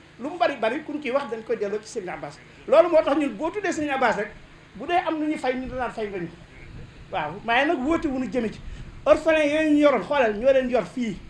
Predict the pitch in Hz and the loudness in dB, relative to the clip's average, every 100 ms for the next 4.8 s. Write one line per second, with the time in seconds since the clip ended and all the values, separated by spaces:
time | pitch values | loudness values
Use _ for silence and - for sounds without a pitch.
0 | - 202 220 247 254 220 214 233 285 311 | -16 -12 -12 -6 -4 -2 -4 -2 -2 -4
1 | - 254 240 226 220 202 220 196 - - | -10 -10 -4 -2 0 0 2 2 0 -20
2 | - - - - 330 339 359 339 285 277 | -20 -20 -10 -4 -2 -2 -2 -2 0 2
3 | 254 226 190 - - 254 285 262 220 233 | 2 0 -6 -8 -6 -2 -2 -4 -4 -6
4 | 214 214 196 - 226 208 208 233 | -4 -4 -6 -4 -6 -6 -6 -6